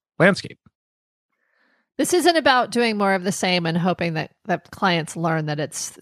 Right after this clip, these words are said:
Speaker 2: that that's actually what they need. It's, it's determining how can you really think through what clients are asking for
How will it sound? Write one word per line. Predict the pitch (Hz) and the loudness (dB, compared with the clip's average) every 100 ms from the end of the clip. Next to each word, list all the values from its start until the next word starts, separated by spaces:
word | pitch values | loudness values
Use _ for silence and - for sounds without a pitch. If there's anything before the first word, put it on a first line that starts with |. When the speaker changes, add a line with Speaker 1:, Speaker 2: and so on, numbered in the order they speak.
| 185 | -4
Speaker 2:
that | 185 165 | -2 4
that's | 196 196 208 | 4 4 2
actually | 180 - 180 | 2 0 -2
what | 165 | -2
they | 156 151 | -4 -6
need. | 160 151 131 | -4 -4 -2
It's, | 151 180 - | -2 -2 -2
it's | 202 - | -2 0
determining | 214 - 233 208 190 180 165 170 _ _ _ _ _ _ _ _ | -2 0 -4 0 0 0 -2 -8 _ _ _ _ _ _ _ _
how | - 240 254 | -2 2 4
can | 269 277 233 | 2 0 0
you | 202 196 208 190 180 165 160 | 2 4 6 6 4 -2 0
really | 196 214 220 | 2 4 0
think | - 185 180 | -2 -4 -4
through | - 190 220 202 165 160 165 160 _ _ _ _ _ _ | -8 0 4 4 4 2 0 -4 _ _ _ _ _ _
what | 202 190 - | 0 0 0
clients | - 202 190 180 190 - | -2 2 4 2 -2 -2
are | 190 | 2
asking | 170 175 214 - 202 170 | 4 4 2 2 0 0
for | - 160 156 156 175 165 | 0 -2 0 -2 -4 -6